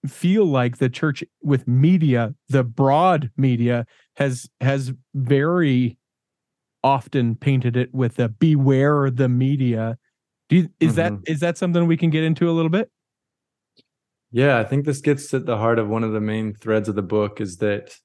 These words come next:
Speaker 2: um, there's a little bit of a, a paradox almost in the way that I think Latter-day Saints and, and the Church of Jesus Christ of Latter-day Saints more generally is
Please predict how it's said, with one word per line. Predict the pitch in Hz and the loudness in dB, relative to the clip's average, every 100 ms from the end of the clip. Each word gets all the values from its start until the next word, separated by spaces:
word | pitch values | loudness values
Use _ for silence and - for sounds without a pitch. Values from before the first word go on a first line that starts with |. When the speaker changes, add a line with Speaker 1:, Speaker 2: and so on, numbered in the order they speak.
| _ | _
Speaker 2:
um, | 110 110 107 107 | -4 -2 -2 -2
there's | 107 | -2
a | 110 | 0
little | 120 123 | 0 2
bit | 123 | 2
of | 120 120 | 2 2
a, | 113 107 107 104 - | 0 0 -2 -4 -8
a | 104 | -14
paradox | - 107 101 95 - 104 | -4 0 0 0 -4 -6
almost | 98 98 95 - - _ _ _ _ _ _ - | -6 -6 -10 -14 -20 _ _ _ _ _ _ -8
in | 110 | -4
the | 107 | 0
way | 107 110 | 2 2
that | 104 107 101 - - - - _ _ _ _ _ _ _ - | 2 -2 -2 -10 -20 -20 -20 _ _ _ _ _ _ _ -14
I | |
think | - 110 | -6 -4
Latter-day | 107 107 107 107 | 0 2 2 0
Saints | - 110 104 104 - - | -2 -6 -4 -6 -10 -14
and, | 113 101 101 98 | -10 -8 -6 -8
and | 101 98 98 98 92 156 _ | -8 -8 -8 -10 -12 -18 _
the | 151 117 | -14 -12
Church | - 110 107 | -6 -6 -4
of | |
Jesus | 101 98 95 | -6 -6 -6
Christ | - 104 - | -4 -4 -4
of | |
Latter-day | 104 101 98 | -2 -2 -4
Saints | - 104 - | -6 -8 -6
more | 107 | -6
generally | 101 107 107 104 101 | -2 -2 0 -2 -4
is | 90 - | -6 -14